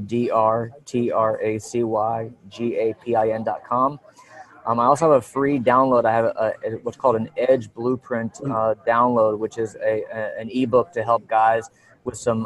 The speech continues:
Speaker 1: uh, quick tools, uh, quick tips that they can use to, uh, help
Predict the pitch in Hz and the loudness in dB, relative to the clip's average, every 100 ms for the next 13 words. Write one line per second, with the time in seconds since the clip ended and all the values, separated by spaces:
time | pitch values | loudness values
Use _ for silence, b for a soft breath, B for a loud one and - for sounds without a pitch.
0 | - 110 110 107 - 139 - - 131 127 | -8 -4 -2 -2 0 -2 -2 -2 0 2
1 | 120 113 113 110 - 135 - 131 - 117 | 0 0 -2 -2 -4 -4 -2 -4 -4 -4
2 | 117 120 117 117 120 107 - 104 - 113 | -2 0 -2 0 0 -2 -8 -14 -4 -2
3 | 110 120 120 | 0 2 0